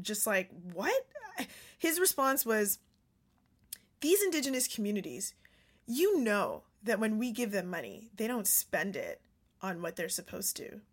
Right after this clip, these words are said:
right? Like, if I set aside this money and deliver it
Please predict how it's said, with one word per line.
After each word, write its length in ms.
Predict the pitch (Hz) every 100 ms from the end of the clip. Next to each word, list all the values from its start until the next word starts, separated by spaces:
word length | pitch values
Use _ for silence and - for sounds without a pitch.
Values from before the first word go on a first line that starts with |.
| -
right? 340 | 120 175 208 _ _ _ _ _ _ - -
Like, 260 | 226 208 - - _ -
if 200 | 247 - -
I 460 | 294 370 381 392 - _ _ _ -
set 260 | - 349
aside 360 | 349 349 294 262
this 180 | 233 233
money 420 | 214 180 120 - _ _ _ _ -
and 160 | 220
deliver 640 | 208 208 214 240 262 202 151
it 260 | 117 -